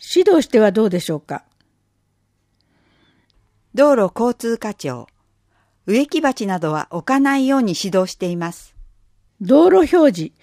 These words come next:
Speaker 1: 道路パトロールについて町長の見解はいかがでしょうか？
Speaker 2: 町長、路面表示が薄くなっているなど気になる箇所はあります。今後、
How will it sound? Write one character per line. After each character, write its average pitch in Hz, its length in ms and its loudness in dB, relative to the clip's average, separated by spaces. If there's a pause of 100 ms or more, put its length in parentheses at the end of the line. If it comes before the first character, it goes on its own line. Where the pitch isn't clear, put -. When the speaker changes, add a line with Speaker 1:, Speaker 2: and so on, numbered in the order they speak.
(340)
Speaker 1:
道 370 180 4
路 285 120 4
パ 349 140 0
ト 359 140 0
ロ 370 120 4
ー 359 40 4
ル 302 100 2
に 226 140 2
つ - 140 -8
い 202 100 -4
て 180 180 -4
町 370 240 0
長 240 160 2
の 202 140 0
見 233 220 0
解 233 200 2
は 220 120 4
い 208 80 -2
か 285 120 -4
が 247 140 0
で 180 100 -2
し 185 100 -8
ょ 151 80 -4
う 135 40 -14
か？ - 240 -16 (1800)
Speaker 2:
町 269 240 0
長、 - 460 -10 (720)
路 214 140 2
面 311 180 4
表 294 300 2
示 185 100 -6
が 160 180 -2
薄 160 220 -8
く 277 100 -2
な 285 100 4
っ 294 40 -8
て - 160 -2
い 190 80 -2
る 180 100 -6
な 170 140 -4
ど - 140 -12 (220)
気 208 140 -4
に 262 100 2
な 277 160 4
る 233 100 -2
箇 214 140 -10
所 185 140 -2
は 156 100 -2
あ 143 60 -8
り 156 120 -8
ま 156 140 -6
す。 - 220 -20 (720)
今 220 240 -4
後、 208 240 -2